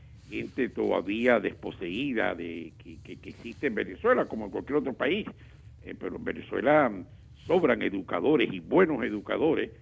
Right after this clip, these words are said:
para tener que, que tener que aceptar estas cosas que, que no es más que un adoctrinamiento y un cambio a la mentalidad del venezolano que no la acepta.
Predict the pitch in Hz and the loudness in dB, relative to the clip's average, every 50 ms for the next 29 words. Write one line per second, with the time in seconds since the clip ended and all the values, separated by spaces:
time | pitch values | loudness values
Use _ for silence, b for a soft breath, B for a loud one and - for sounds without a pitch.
0 | b b b b b - 95 95 95 95 - 90 82 92 110 107 - - 143 117 | b b b b b -12 -6 -4 -4 -2 -4 -4 -4 -4 -6 -4 -2 0 2 2
1 | 110 98 - - - 98 87 82 - - - - 95 87 76 - - - 95 95 | 2 0 -2 -6 -8 -6 -6 -6 -8 -8 -8 -8 -8 -8 -10 -10 -6 -2 0 0
2 | 92 85 80 - - 92 - - - - 120 131 139 131 - b b b b b | 0 0 -4 -6 -10 -12 -12 -10 -2 2 4 4 4 2 -2 b b b b b
3 | b b - - - 117 - - 139 123 - - 113 113 113 - 170 151 - - | b b -20 -14 -14 -12 -8 -4 -6 -6 -4 -4 -4 -4 -2 -2 -2 -4 -4 -4
4 | - 104 - - - 90 - 85 90 98 101 110 113 110 - 101 101 113 117 117 | -6 -6 -6 -4 -6 -8 -6 -6 -6 -6 -4 -6 -6 -6 -8 -2 0 0 0 0
5 | - 143 127 107 113 123 120 107 107 101 90 - - 101 95 90 87 85 85 90 | -2 -2 -2 -2 0 0 0 0 0 -2 -2 -4 -4 -4 -4 -2 -4 -6 -6 -6
6 | 95 104 110 107 104 160 147 - b b b b b b b - - 90 101 - | -6 -6 -8 -8 -4 -2 -2 -2 b b b b b b b -18 -16 -14 -14 -14
7 | - - 110 92 90 95 110 127 127 117 113 101 95 95 92 - - - - 90 | -4 0 0 0 0 2 4 6 6 8 6 4 2 0 -4 -4 -6 -4 -2 -2
8 | 85 80 78 78 85 85 92 104 107 127 117 101 95 104 101 95 90 - - 95 | -2 -2 -4 -4 -2 0 0 2 0 0 -4 -4 -2 -4 -4 -4 -6 -10 -8 -6
9 | 92 95 104 110 139 - - - - - - - - - - - 208 - - - | -2 -2 -2 -2 -2 -4 -6 -6 -6 -4 -2 -2 -2 -2 -2 0 -2 -2 -2 -6
10 | - - | -18 -20